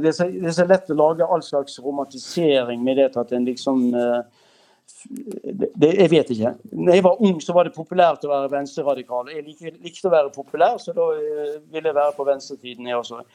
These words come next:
Det var liksom ve-, det var veldig naturlig. Det var aldri et spørsmål, skal jeg gå der eller der? Det var liksom det miljøet jeg hørte til. Men, eh, det, det kan jo være at, at en,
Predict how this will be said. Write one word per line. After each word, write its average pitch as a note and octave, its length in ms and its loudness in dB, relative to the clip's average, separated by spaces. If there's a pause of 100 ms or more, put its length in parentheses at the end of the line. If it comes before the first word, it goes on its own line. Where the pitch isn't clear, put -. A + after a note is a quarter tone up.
(160)
Det - 80 -2
var F3 140 4
liksom F3+ 240 -6
ve-, F3 240 0
det E3 180 -10
var F3+ 80 4
veldig G3 240 4
naturlig. F3 480 0
Det D3 80 0
var F3+ 140 2
aldri G3 180 2
et - 80 -14
spørsmål, C#3+ 640 0 (180)
skal E3 220 -2
jeg D3 80 2
gå D#3 100 2
der E3 320 4
eller B2+ 160 -2
der? F3+ 240 -2
Det D#3 80 -8
var E3 240 2
liksom D3 240 -8
det D3 160 -2
miljøet C3 380 -2
jeg A#2 80 -6
hørte A#2+ 240 -6
til. B2 180 0 (520)
Men, D3+ 280 4
eh, C#3+ 460 2 (400)
det, C#3+ 140 -2 (100)
det E3 160 0
kan F#3 180 2
jo C#3 140 6
være D3 240 6
at, E3 80 -2
at D3+ 160 -2
en, C#3+ 140 -4